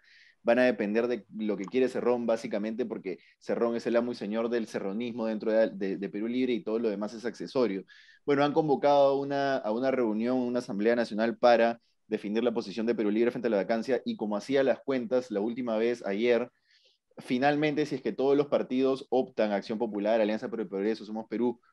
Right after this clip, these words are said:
Podemos Perú, optan por ir por la vacancia, va a quedar Castillo en las manos de Cerrón.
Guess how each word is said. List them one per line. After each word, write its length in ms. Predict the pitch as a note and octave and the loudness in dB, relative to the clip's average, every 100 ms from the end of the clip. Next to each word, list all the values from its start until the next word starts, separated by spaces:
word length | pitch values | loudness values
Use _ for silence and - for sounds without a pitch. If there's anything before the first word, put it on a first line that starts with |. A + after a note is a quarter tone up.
| _ | _
Podemos 320 | G2+ G#2 A2+ | -2 0 -2
Perú, 300 | A2+ A2 A#2 | -2 -2 -2
optan 460 | - C3+ C3 C3+ C3 | 2 2 2 -4 -2
por 180 | A2 G#2+ | -2 0
ir 160 | C3+ | 0
por 160 | C3+ C3 | 0 0
la 80 | A#2 | 2
vacancia, 640 | G2 A2+ A2+ - B2 C3 _ _ _ | 2 0 -2 -4 -8 -8 _ _ _
va 160 | G#2+ C3+ | 6 6
a 80 | C3 | 6
quedar 280 | B2+ C3 | 4 4
Castillo 380 | B2+ A#2+ - B2+ | 4 -4 -2 -4
en 60 | A#2+ | -2
las 100 | G#2+ | -4
manos 260 | A#2 A#2+ | -2 -2
de 60 | A#2+ | -4
Cerrón. 420 | A2 A2 C#3 F#2+ | -2 2 2 0